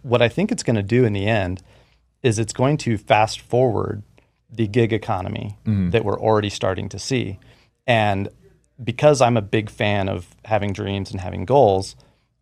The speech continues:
Speaker 1: I actually think it's a good thing because it's going to force people to create their own businesses.
Speaker 2: Wow.
Speaker 1: And instead of being afraid of A I, which a lot of people are,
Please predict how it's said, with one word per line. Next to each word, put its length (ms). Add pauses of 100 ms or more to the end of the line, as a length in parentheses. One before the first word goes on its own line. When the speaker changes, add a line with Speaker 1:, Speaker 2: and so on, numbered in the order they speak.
(140)
Speaker 1:
I 100
actually 220
think 180
it's 80
a 60
good 360
thing 300 (240)
because 720 (100)
it's 160
going 240
to 60
force 420
people 420
to 200
create 460
their 120
own 160
businesses. 800 (200)
Speaker 2:
Wow. 380 (880)
Speaker 1:
And 440 (360)
instead 380
of 140
being 200
afraid 680 (100)
of 240
A 220
I, 340 (760)
which 120
a 60
lot 220
of 80
people 280
are, 280